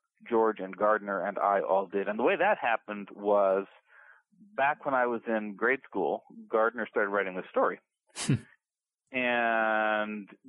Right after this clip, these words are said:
Speaker 1: you know, did, did a fair chunk of it and then kind of ran out of steam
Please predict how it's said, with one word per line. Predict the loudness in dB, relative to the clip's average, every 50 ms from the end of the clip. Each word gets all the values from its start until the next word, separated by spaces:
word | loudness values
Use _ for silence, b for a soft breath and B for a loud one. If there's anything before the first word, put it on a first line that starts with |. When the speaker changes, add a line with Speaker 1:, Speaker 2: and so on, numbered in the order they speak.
| -20 -20 -12 -6
Speaker 1:
you | -4 -2
know, | 0 0
did, | 0 0 0 0 0 0 -6 -12 -12 -10 -4 -2
did | 0 0
a | 0 0
fair | 0 0 -2 -2
chunk | 0 -2 -4 -2 0
of | 0 0
it | 0 -2 _ _ _
and | -8 -4 -2 0 0 2 2 0 0 -4 -8 -10 -4 0
then | 0 0 0 0 -4 -8 -8 -10 -12 -20 _ -6
kind | -4 -2 0
of | 0 -2 -2
ran | -2 -2 0 2
out | 2 0
of | 0 -4 -8
steam | -8 -8 -6 -4 -4 -4 -4